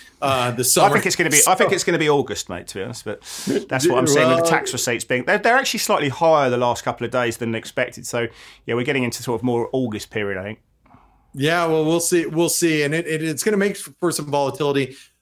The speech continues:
Speaker 1: Bottom line is you've got a very contentious U S government. No side wants to debate this, and they are not willing to concede. So that's, that's the issue, right? And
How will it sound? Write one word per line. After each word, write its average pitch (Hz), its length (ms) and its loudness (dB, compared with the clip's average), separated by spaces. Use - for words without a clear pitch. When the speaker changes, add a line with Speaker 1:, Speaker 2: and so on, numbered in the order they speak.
Speaker 1:
Bottom 151 320 0
line 147 300 0
is 131 440 -4
you've 147 280 0
got 143 340 0
a 139 80 -2
very 139 380 0
contentious 131 880 -6
U 139 260 0
S 143 160 -2
government. 147 480 -2
No 143 640 0
side 131 640 -2
wants 123 360 -2
to 120 120 -6
debate 113 440 -4
this, 131 340 -2
and 113 360 -6
they 123 260 2
are 117 240 -2
not 117 300 -2
willing 117 240 -4
to 110 80 -8
concede. 98 480 -6
So 151 100 0
that's, 170 400 0
that's 151 320 0
the 135 260 0
issue, 117 260 -4
right? 101 420 -4
And 131 280 -2